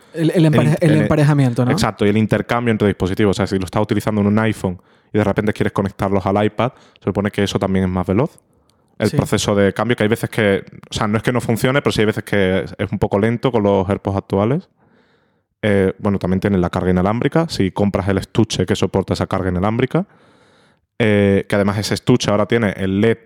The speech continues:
Speaker 2: de,
Speaker 1: De
Speaker 2: de,
Speaker 1: carga
Speaker 2: de
Speaker 1: afuera.
Speaker 2: afuera, claro. Eh, y también tienen la posibilidad de, eh, decir, eh, "Oye Siri", para que se active. No se ha encendido mi iPhone, bien. <laughs>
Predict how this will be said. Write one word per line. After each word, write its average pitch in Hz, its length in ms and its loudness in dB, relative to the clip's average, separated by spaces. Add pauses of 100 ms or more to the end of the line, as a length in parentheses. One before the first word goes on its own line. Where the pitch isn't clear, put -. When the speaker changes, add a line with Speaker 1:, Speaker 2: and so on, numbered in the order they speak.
(120)
Speaker 2:
de, 92 760 0 (160)
Speaker 1:
De - 180 -4
Speaker 2:
de, - 20 -2
Speaker 1:
carga 147 400 2
Speaker 2:
de 110 80 0
Speaker 1:
afuera. 110 300 -2
Speaker 2:
afuera, 135 480 0
claro. 135 340 -2 (800)
Eh, 95 880 2 (540)
y 123 80 2
también 110 240 0
tienen 104 220 0
la 104 100 0
posibilidad 98 460 2
de, 98 400 2 (100)
eh, 87 360 -2
decir, 92 440 -2 (600)
eh, 90 320 -2
"Oye 92 220 -4
Siri", 104 360 0
para 95 240 -2
que 90 80 -2
se 95 100 -4
active. 90 720 -2 (380)
No 101 100 -2
se 95 80 -2
ha - 20 -4
encendido 90 280 -6
mi 87 80 -4
iPhone, 85 260 -10
bien. 82 100 -8 (500)
<laughs> 113 560 0